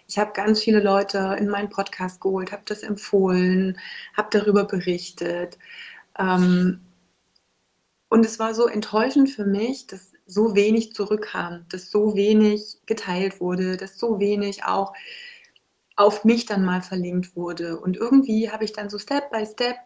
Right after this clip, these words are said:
wurde ich da auch immer ein bisschen kleiner, auch immer ein bisschen leiser und fand es sehr, sehr schade. Und ich weiß aber, dass es das ist, was die Welt ja eigentlich am meisten braucht. Und Jasmin hat vor let-, vor nicht allzu langer Zeit da auch einen wunderschönen Post dazu gemacht,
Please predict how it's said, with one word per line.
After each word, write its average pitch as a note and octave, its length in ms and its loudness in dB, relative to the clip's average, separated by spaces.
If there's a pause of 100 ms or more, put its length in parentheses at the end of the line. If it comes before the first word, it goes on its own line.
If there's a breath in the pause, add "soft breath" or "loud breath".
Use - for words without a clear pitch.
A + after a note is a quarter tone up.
wurde A#3 200 2
ich F#3+ 200 -6
da G3 420 -2
auch G3 140 -4
immer B3+ 220 2
ein G#3+ 100 2
bisschen G3+ 320 -10
kleiner, F#3+ 580 -2
auch - 160 -8
immer A#3 200 0
ein G#3 100 2
bisschen G3+ 340 -2
leiser G3+ 560 2 (440 loud breath)
und G3+ 120 0
fand G3+ 240 -2
es A3 120 0
sehr, F#3+ 180 -2
sehr F3+ 160 0
schade. F3+ 540 -6 (800 loud breath)
Und G3+ 80 6
ich G3 140 4
weiß G#3+ 220 2
aber, G#3 220 0
dass F#3 220 -8
es F#3 120 -10
das A3 260 2
ist, A3 380 -2 (100)
was F#3 160 -10
die F3+ 120 -14
Welt F#3+ 220 -2
ja G3 80 -6
eigentlich F#3+ 200 -6
am F3+ 100 2
meisten G3+ 360 0
braucht. - 560 -8
Und G3 80 0
Jasmin G#3 380 4
hat G#3+ 100 2
vor - 140 -2
let-, F#3+ 280 -4
vor F#3 400 -6
nicht A3+ 300 0
allzu B3+ 240 -2
langer G3 320 -2
Zeit G#3+ 320 -4
da - 80 -6
auch F#3+ 100 -14
einen F3+ 100 0
wunderschönen G3 400 0
Post - 320 -4
dazu - 260 -12
gemacht, E3+ 420 -8